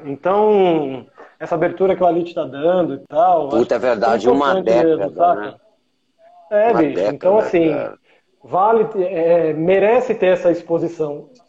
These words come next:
Speaker 1: É, sendo bom ou ruim e tal, não tô analisando mais agora a qualidade do, do que foi feito, mas merece pelo trabalho que todo mundo fez, assim, e eu, assim, eu sou, eu fui o último a entrar nesse projeto, sabe? Mas os caras, assim, eles abraçaram
Speaker 2: Mas você
Speaker 1: isso,
Speaker 2: foi
Speaker 1: o Tiro,
Speaker 2: fundamental.
Speaker 1: o Rogério.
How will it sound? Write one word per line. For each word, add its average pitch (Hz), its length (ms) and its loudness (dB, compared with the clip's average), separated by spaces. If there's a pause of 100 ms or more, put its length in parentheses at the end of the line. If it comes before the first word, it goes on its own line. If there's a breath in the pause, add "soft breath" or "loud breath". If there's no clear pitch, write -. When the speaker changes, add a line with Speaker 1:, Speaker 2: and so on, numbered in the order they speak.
(160)
Speaker 1:
É, 170 140 -2
sendo 190 280 0
bom 190 440 2
ou 160 140 2
ruim 165 480 0
e - 80 -4
tal, 160 500 0
não 156 180 -4
tô 214 300 2
analisando 175 580 2
mais 170 220 0
agora 160 240 0
a 160 40 -2
qualidade 170 540 0
do, 175 140 -6
do 165 120 -6
que 175 200 -4
foi 190 240 -6
feito, 170 480 -2 (500 soft breath)
mas 160 280 -2
merece 208 580 0
pelo 233 220 0
trabalho 175 520 0
que 165 80 -10
todo 180 240 -4
mundo 175 320 -4
fez, 165 320 -2
assim, 160 260 -8
e 170 100 2
eu, 240 120 4
assim, 208 260 -4
eu 170 60 -2
sou, 190 180 -4
eu 202 60 -4
fui 247 140 -4
o 240 60 -2
último 262 340 -2
a 240 60 0
entrar 196 220 0
nesse 185 180 -4
projeto, 147 460 -6
sabe? 160 320 0
Mas 156 200 -6
os 180 100 -12
caras, 196 360 -2
assim, 190 260 -2
eles 202 220 -2
abraçaram 190 420 0
Speaker 2:
Mas - 100 4
você 127 120 2
Speaker 1:
isso, - 60 0
Speaker 2:
foi 127 80 -2
Speaker 1:
o 123 180 0
Tiro, 123 80 0
Speaker 2:
fundamental. 156 360 2
Speaker 1:
o 92 160 0
Rogério. 156 540 0